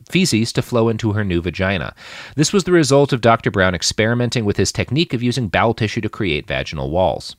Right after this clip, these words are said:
She said, quote, "My bladder was blocked, my lymph glands swelled up, and my skin turned yellow. Black stuff was pouring out of my lungs. All my systems were shutting down. All he would have to do is take one breath and let go."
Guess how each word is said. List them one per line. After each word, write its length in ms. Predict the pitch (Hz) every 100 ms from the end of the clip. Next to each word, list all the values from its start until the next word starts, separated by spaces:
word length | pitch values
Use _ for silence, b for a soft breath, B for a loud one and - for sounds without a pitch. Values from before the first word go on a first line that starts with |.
| B B B
She 160 | - 123
said, 360 | - 156 - -
quote, 280 | 139 -
"My 140 | 104 110
bladder 340 | 107 135 156
was 160 | 147 123
blocked, 380 | - 120 101 -
my 120 | 87
lymph 260 | 87 113 -
glands 300 | 123 113 -
swelled 280 | 117 110
up, 160 | 127 -
and 80 | 120
my 120 | 117
skin 280 | - 117 110
turned 240 | 120 107
yellow. 400 | 87 92 71 50 -
Black 240 | 107 -
stuff 240 | - 127
was 100 | 120
pouring 500 | - - 135 135 127
out 140 | 110 110
of 80 | 107
my 140 | 95
lungs. 420 | 85 78 62 - -
All 120 | 107
my 140 | 123 120
systems 440 | - 104 104 92
were 100 | 82
shutting 380 | - 101 92 85
down. 320 | 80 57 64 B B B B
All 160 | 98 123
he 80 | 143
would 140 | 127
have 180 | 127 -
to 80 | 101
do 240 | 95 92
is 100 | 85
take 240 | - 85
one 240 | 78 92 123
breath 300 | 101 90 -
and 200 | 92 80
let 260 | 80 - 85
go." 340 | 60 50